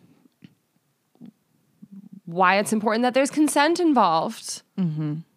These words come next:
Speaker 1: from that angle,
Speaker 2: Mm-hmm.
Speaker 1: from the one being penetrated.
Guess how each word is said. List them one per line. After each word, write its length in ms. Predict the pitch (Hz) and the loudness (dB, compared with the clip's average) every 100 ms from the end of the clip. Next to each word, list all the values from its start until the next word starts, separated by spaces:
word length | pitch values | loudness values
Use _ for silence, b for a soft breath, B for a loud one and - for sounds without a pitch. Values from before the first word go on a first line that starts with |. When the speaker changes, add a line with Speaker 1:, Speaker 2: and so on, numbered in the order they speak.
| _ _ | _ _
Speaker 1:
from 440 | _ - 240 247 226 | _ 0 0 2 2
that 320 | 220 226 247 | 4 2 2
angle, 600 | 214 277 277 - 202 190 _ - | 0 0 0 -2 -6 -14 _ -2
Speaker 2:
Mm-hmm. 360 | 190 170 175 165 _ _ _ | 0 0 -2 -6 _ _ _
Speaker 1:
from 480 | - 101 101 98 - _ _ _ _ 180 175 | -2 0 -2 -6 -12 _ _ _ _ -20 -8
the 100 | 190 | -6
one 300 | 175 160 175 | -2 -4 -2
being 240 | 190 240 247 | -2 -2 -2
penetrated. 720 | 240 330 294 185 - - 233 | -2 -4 -4 -6 -6 -10 -12